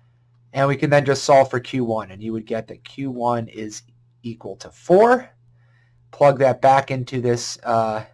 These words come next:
inverse demand function here, and we'd get that the price that you would wanna charge this group,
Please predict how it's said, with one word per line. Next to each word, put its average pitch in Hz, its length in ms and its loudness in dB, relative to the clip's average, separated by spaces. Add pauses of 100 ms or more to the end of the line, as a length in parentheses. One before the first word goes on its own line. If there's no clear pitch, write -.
(1600)
inverse 139 420 -2
demand 127 500 -6
function 123 600 -10
here, 208 580 -4 (600)
and 139 400 -2
we'd 127 180 -6
get 135 240 0
that 123 160 -2
the 120 80 -4
price 226 540 2
that 151 360 0 (100)
you 143 100 -12
would 139 140 -12
wanna 131 240 -2
charge 123 340 -2
this 120 140 -8
group, 117 360 -2